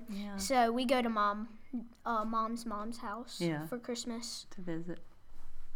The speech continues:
Speaker 2: If you weren't a teacher, what would you do career-wise?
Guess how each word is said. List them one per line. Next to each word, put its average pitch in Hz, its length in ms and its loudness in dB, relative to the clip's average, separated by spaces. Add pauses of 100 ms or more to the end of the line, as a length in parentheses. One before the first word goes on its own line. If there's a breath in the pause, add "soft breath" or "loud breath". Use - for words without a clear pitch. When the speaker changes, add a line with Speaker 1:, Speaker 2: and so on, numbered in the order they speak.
(500 loud breath)
Speaker 2:
If 320 240 4
you 320 260 12
weren't 277 260 8
a 285 120 6
teacher, 269 520 2
what 247 180 6
would 240 140 2
you 240 80 0
do 233 160 0
career-wise? 220 920 -4